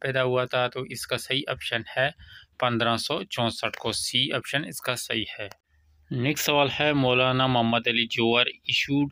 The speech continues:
a Cambridge English newspaper from कलकत्ता, तो मौलाना मोहम्मद अली जोहर ने कैम्ब्रिज इंग्लिश न्यूज़पेपर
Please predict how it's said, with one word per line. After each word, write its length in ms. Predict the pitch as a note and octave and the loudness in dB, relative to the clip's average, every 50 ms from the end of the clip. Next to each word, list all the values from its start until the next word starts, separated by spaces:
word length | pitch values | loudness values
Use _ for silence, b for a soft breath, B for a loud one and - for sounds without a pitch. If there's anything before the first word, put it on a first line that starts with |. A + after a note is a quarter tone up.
| - C3+ | -2 -4
a 60 | A#2+ - - - | -4 -4 -2 0
Cambridge 440 | A#2 A#2 A#2 A#2 A#2 B2 C3 C3+ C3 | 0 2 2 2 2 0 0 0 0
English 380 | - C3 A#2 A2+ A2+ A#2 A2+ - | -2 -2 0 2 2 2 0 0
newspaper 580 | - B2 A#2 A#2 A2 - - A#2+ A2+ A2+ A#2 | -2 0 0 0 0 -2 -2 -4 -2 -2 -4
from 440 | A2+ - _ - A#2 A#2 A#2 A2+ A#2 - - | -6 -6 _ -2 0 0 0 0 -2 -6 -6
कलकत्ता, 500 | - G#2+ G#2+ - - A2 - A#2+ A2+ A2+ | -6 -6 -4 -4 -6 -4 0 0 0 0
तो 280 | - - A#2 A#2 A2+ B B B B B B _ C3 | 0 0 -2 -2 -2 B B B B B B _ -2
मौलाना 380 | B2 B2 B2+ C3 C3 C3+ C3+ | 0 2 2 2 2 2 2
मोहम्मद 260 | C3+ C3 C3 B2 A#2+ A#2+ | 2 2 2 2 2 2
अली 280 | A#2+ B2 B2+ B2 A#2 | 2 2 0 0 -2
जोहर 340 | A2+ A#2 A2+ A#2 A#2+ A#2+ A#2 | 0 2 2 2 2 0 0
ने 220 | A#2+ A#2 A#2 A2+ | 0 0 0 0
कैम्ब्रिज 680 | A2+ - - A2+ A2 A2 G#2+ G#2+ A#2 A#2 A#2 - - - | 0 -2 -2 0 0 0 -2 -2 -2 -2 -2 -4 -6 -6
इंग्लिश 320 | C3 A#2+ A2+ A2+ A2+ G#2+ - A#2 | -6 -4 -2 -2 -4 -4 -2 -2
न्यूज़पेपर 560 | A2+ G#2+ G2+ - - A#2 A2 - C3 B2+ - | -2 -2 -2 -4 -6 -6 -4 -4 -4 -6 -6